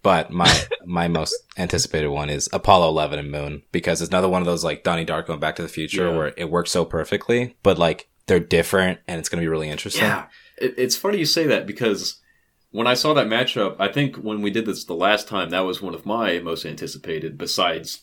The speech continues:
Speaker 2: Donnie Darko Back to the Future, which did happen.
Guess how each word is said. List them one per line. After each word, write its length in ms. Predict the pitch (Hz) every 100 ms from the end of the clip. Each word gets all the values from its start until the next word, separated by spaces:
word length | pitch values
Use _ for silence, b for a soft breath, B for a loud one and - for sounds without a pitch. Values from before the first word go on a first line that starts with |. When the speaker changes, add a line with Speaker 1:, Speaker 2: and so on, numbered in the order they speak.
| _ -
Speaker 2:
Donnie 220 | 82 78
Darko 300 | 80 82 80
Back 200 | 80 -
to 80 | 82
the 60 |
Future, 340 | - 80 - 85
which 300 | 87 - -
did 160 | 90
happen. 440 | 98 78 - 95